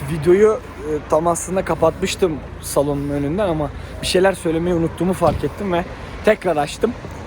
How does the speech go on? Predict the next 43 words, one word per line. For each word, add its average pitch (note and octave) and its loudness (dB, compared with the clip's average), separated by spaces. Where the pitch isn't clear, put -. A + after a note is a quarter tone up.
Bizim G3+ -4
için G3+ -2
tabii G3+ 0
tatsız F#3+ 0
bir F3+ -4
sonuçtu. D#3+ 0
Maalesef E3+ 2
üç E3+ -6
sıfır E3+ -6
kaybettik F3+ 2
ama G#3 4
rakip G3 2
zaten G3+ 2
çok F#3 -4
net G3+ 4
favoriydi. D3 0
İlk G#3 0
seti A#3 2
çok A#3 4
acayip A3 4
farkla A3 2
versek G#3+ 0
de A3+ -8
ikinci G#3 -4
ve A3 0
üçüncü G#3 -2
setlerde G#3 2
yakalamaya G#3 2
çalıştık G#3 -2
ama G#3+ 4
rakip G#3 -2
çok G#3 0
güçlü. D#3+ -4
Yani D3+ 4
özellikle F3+ 0
Egonu G#3+ 2
inanılmaz G#3+ 4
oynadı. D3+ -4
Canlı G3 2
da A3 6
izletme F#3+ -2
fırsatı F#3 -4
buldum. E3 -4